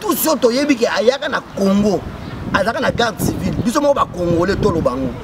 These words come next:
Tant azaki na garde civile Bisengimana, azaki infiltré ou bien azaki occupation. Il faut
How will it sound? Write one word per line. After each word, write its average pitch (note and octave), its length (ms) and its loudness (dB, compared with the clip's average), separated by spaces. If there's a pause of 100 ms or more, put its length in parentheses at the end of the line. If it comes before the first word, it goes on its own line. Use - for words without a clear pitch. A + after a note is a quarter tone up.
(680)
Tant D4 120 4
azaki B3+ 160 2
na G3 120 0
garde G#3 240 0
civile F#3 260 -2
Bisengimana, D3+ 540 -2
azaki A#3+ 200 4
infiltré A3+ 600 0 (540)
ou - 60 -4
bien C4 160 6
azaki G#3+ 180 2
occupation. E3+ 580 -4 (2000)
Il G3+ 60 -6
faut D4+ 100 4